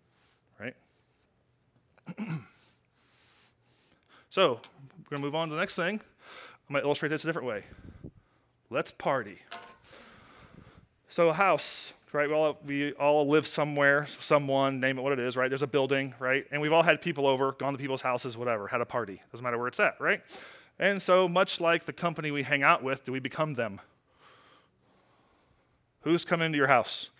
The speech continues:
Who you inviting into your house? Who you listening to in your house, right? And sometimes when you have kids, sometimes you can't get everybody else out of your house. So it's constantly, right? What ends up happening over time is, um, you've opened the door to the enemy for something. I'm not good enough,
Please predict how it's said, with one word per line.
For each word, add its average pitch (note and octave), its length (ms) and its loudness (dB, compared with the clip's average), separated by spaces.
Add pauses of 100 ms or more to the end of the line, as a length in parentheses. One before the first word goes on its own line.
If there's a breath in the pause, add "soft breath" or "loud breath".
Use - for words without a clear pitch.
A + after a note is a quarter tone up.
(360 loud breath)
Who D3+ 80 -4
you E3 100 -4
inviting D3+ 300 2
into D#3 180 -8
your C#3 140 -2
house? B2 460 -4 (400 soft breath)
Who D3+ 80 -6
you D#3 100 -2
listening D3+ 440 -2
to C#3 120 -6
in C#3 60 -4
your C3 100 -4
house, B2+ 480 -2 (440 soft breath)
right? B2 200 0
And A#2+ 100 -10
sometimes C#3+ 520 -2
when B2 100 -8
you B2+ 60 -2
have A#2 100 -2
kids, D3+ 320 0
sometimes B2+ 380 -6
you G#2+ 60 -16
can't C3+ 120 -12
get A#2+ 120 -8 (120)
everybody A#2+ 240 -2
else A#2+ 140 0
out C3 80 2
of C#3 40 2
your F#2+ 100 -6
house. - 420 -10 (480 soft breath)
So - 200 -12
it's - 140 -12
constantly, A#2+ 460 -8
right? D3 240 -2
What D#3+ 120 -2
ends E3+ 120 -2
up D#3+ 100 0
happening F3 400 2
over E3+ 160 0
time D#3+ 340 0 (360 loud breath)
is, G3 300 0
um, G3 420 0 (160)
you've F3+ 200 -6
opened F#3+ 240 0
the F#3 60 0
door F3+ 180 0
to E3 40 0
the E3 60 2
enemy E3+ 200 -2
for D3 100 -8
something. D3+ 380 -2 (1000 soft breath)
I'm C#3+ 100 -10
not B2+ 160 -4
good C3 120 -2
enough, A2 360 -10